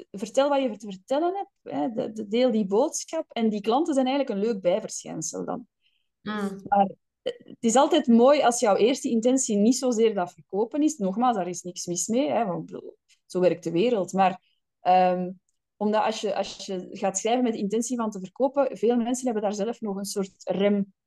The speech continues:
Speaker 1: en,
Speaker 2: Ja.
Speaker 1: en belemmering. En als je, als je dat loslaat en gewoon vertelt wat je te vertellen hebt, dan ga je eigenlijk vanzelf verkopen. Omdat je
Speaker 2: Mm.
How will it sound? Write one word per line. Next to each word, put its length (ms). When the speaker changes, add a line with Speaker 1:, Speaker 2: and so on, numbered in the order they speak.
Speaker 1:
en, 160
Speaker 2:
Ja. 160
Speaker 1:
en 180
belemmering. 720
En 240
als 220
je, 200
als 140
je 80
dat 180
loslaat 500
en 100
gewoon 400
vertelt 360
wat 100
je 60
te 100
vertellen 320
hebt, 140
dan 80
ga 100
je 60
eigenlijk 340
vanzelf 200
verkopen. 520
Omdat 260
je 200
Speaker 2:
Mm. 260